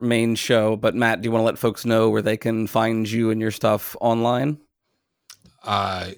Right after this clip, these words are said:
Speaker 2: just Google Matt Dillahunty and you will find, uh, my YouTube, my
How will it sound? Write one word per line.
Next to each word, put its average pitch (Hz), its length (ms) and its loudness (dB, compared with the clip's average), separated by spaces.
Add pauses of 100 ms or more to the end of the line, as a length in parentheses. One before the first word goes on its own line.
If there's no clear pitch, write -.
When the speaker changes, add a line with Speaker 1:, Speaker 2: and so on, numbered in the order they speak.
(180)
Speaker 2:
just 143 360 -4
Google 143 440 -2
Matt 120 460 -4
Dillahunty 101 680 -4
and 95 320 -6
you 98 140 -8
will 101 120 -6
find, 101 680 -6 (580)
uh, 92 480 -6
my 92 260 -10
YouTube, 110 760 -2
my 90 380 -12